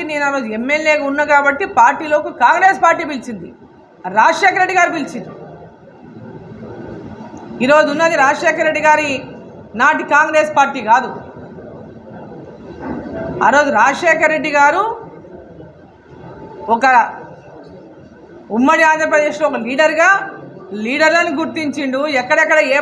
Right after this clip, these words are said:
పార్టీలో ఉన్నవాడని తన వైపు తీసుకొచ్చుకున్నాడు. తీసుకొచ్చుకొని పార్టీ బలోపేతానికి రమ్మంటే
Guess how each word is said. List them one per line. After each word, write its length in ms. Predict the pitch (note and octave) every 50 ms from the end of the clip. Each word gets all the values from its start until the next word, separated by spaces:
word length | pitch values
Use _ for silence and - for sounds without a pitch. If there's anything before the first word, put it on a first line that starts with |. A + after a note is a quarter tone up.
| C#4+ -
పార్టీలో 320 | C4+ D4 D4 D4+ D#4+ D#4+ D#4+ D#4
ఉన్నవాడని 320 | D#4+ D#4 D#4 D#4+ D#4+ D#4 D#4+
తన 100 | D4+ D4
వైపు 240 | C#4+ C#4+ C#4 C4 D4 C#4+
తీసుకొచ్చుకున్నాడు. 720 | C#4 - - C#4 C4 - - - C4 B3 A#3+ A3+ A3+ B3 C#4 - G#3+ - - - - - - - - - - - - - - - - - -
తీసుకొచ్చుకొని 760 | A3 B3 D4+ C#4 - F4 E4+ E4+ E4+ E4+ E4+ F4 F4+ F#4+ F4+ D#4+ C4+ C4 - - - -
పార్టీ 320 | G3 F#3+ G3+ D#4 - F4 F4 F4+
బలోపేతానికి 800 | C4+ D#4 D4 D#4 D#4+ D#4 D#4 D#4 D4+ C#4+ D4+ D4 D4 C4+ C4 B3
రమ్మంటే 420 | A#3 A#3 B3+ C4+ C4 C4 A#3+ D#4+